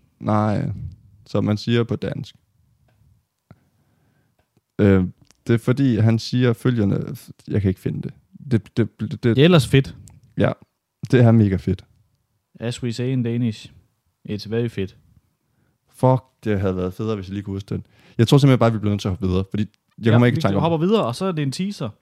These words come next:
Speaker 1: Jeg kommer i tanke om, lige snart vi trykker sluk.
Speaker 2: Så trykker jeg optag igen, og så må det klippes ind.
Speaker 1: Det, der er ikke andet at gøre.
Speaker 2: Men
Speaker 1: Ja. Der er
Speaker 2: det
Speaker 1: ikke
Speaker 2: var
Speaker 1: meget mere.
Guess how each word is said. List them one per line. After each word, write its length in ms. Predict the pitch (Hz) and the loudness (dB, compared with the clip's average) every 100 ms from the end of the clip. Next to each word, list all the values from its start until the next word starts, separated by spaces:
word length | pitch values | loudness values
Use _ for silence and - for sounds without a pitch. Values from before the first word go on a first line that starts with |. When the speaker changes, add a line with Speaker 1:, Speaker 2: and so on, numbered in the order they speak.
| _ - | _ -2
Speaker 1:
Jeg 100 | 117 | 2
kommer 160 | 123 | 4
i 20 | 120 | 4
tanke 200 | 135 135 | 2 2
om, 100 | 120 | 0
lige 100 | 127 | -2
snart 260 | 123 110 | -2 -4
vi 60 | 107 | -4
trykker 300 | - 107 135 - _ _ _ _ _ _ | -8 -8 -8 -16 _ _ _ _ _ _
sluk. 340 | - 95 - _ _ | -6 -6 -6 _ _
Speaker 2:
Så 140 | - 151 _ _ | -16 -16 _ _
trykker 220 | - 135 120 | -12 -6 -2
jeg 80 | |
optag 240 | 113 117 110 | -4 -4 -6
igen, 160 | 95 | -6
og 60 | 101 | -10
så 60 | 95 | -14
må 60 | |
det 80 | 107 | -16
klippes 220 | - 95 | -14 -14
ind. 120 | 92 85 _ _ _ - | -16 -20 _ _ _ 0
Speaker 1:
Det, 220 | 139 - | 0 2
der 80 | 131 | 2
er 40 | |
ikke 120 | 107 | 2
andet 140 | 98 95 | 0 0
at 60 | |
gøre. 160 | - - - _ _ _ _ _ _ - | -2 -8 -12 _ _ _ _ _ _ -10
Speaker 2:
Men 300 | 131 156 127 - _ _ - | -6 -4 -6 -10 _ _ 0
Speaker 1:
Ja. 140 | 104 - _ _ _ - - - _ _ _ _ _ _ _ _ _ _ - | 0 0 _ _ _ -20 -18 -18 _ _ _ _ _ _ _ _ _ _ -10
Der 60 | 120 | -4
er 40 | |
Speaker 2:
det 60 | 98 | 0
Speaker 1:
ikke 80 | 98 | 0
Speaker 2:
var 160 | 117 | 0
Speaker 1:
meget 40 | 120 | -2
mere. 160 | - | -8